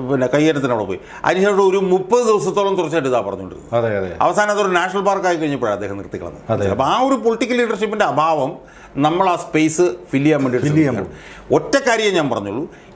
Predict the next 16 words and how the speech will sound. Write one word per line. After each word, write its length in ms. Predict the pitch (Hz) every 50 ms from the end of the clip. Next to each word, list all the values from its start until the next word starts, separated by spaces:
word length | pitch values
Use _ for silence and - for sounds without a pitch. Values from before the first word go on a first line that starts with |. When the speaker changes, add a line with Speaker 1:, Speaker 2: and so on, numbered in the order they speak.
| - 165
Speaker 1:
ഈ 40 | 202 220 208 202
ൻ-, 120 | 208 214 208 208 -
കേരളത്തിലെ 420 | 160 180 190 214 226 226 240 240 226 202 190
മൂന്ന് 260 | 202 226 254 269 277 277 269
മുഖ്യധാര 380 | 220 - 226 214 196 196 180 180 170 156
രാഷ്ട്രീയ 280 | 147 139 - 156 147 - -
പാർട്ടികളും 400 | 127 120 - 123 113 123 156 165 - - - - - - - - - 143 151
ഒന്നിനു 340 | 175 202 226 240 240 240 220 208
പുറകെ 200 | 196 180 180 170 156
ഒന്നായി 360 | 151 147 143 143 147 156 175 175 - 127 117
ജീർണതയുടെ 640 | 135 165 180 190 196 190 156 185 185 180 175 175 180 175 - - - _ _ _ -
പടുകുഴിയിലേക്ക് 720 | 151 170 175 196 202 196 196 185 175 175 170 156 165 180 180 - -
തലകുത്തി 460 | 180 185 202 226 202 226 220 - 208 196
വീണുകൊണ്ടിരിക്കുന്ന 1000 | 165 160 156 147 151 151 165 165 165 156 151 147 139 151 139 139 143 202 196 208 202 151
പശ്ചാത്തലത്തിൽ 500 | 151 - - 120 95 - 98 98 131 127
Speaker 2:
ഇനി 60 | 165